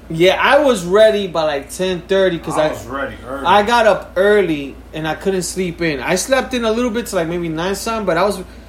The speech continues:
Speaker 1: by, like, ten thirty-five, I was chilling, listening to music already. And then, um, so we were like, "Yo, let's, let's meet up.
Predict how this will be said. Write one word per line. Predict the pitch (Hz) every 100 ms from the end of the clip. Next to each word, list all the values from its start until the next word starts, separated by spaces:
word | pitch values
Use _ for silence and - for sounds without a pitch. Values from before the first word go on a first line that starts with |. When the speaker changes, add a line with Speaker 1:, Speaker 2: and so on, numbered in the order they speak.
| - - -
Speaker 1:
by, | 175
like, | 185 175
ten | 226 254
thirty-five, | 262 254 240 - 226 233 254 262 -
I | 170
was | 175 175
chilling, | - - 202 170 147
listening | 156 175 165
to | 165
music | 156 151 143 123 120
already. | 120 117 - - - - - - - - -
And | 156 151
then, | 185 190
um, | 170 160 151 135 120 120 - - - - - - - - - - - - -
so | -
we | 175 208
were | 208
like, | 185 156
"Yo, | 160 185 175 156 - - - -
let's, | 143 156 170 170 - - - - -
let's | 156 160 175
meet | 196 208
up. | 196 190 185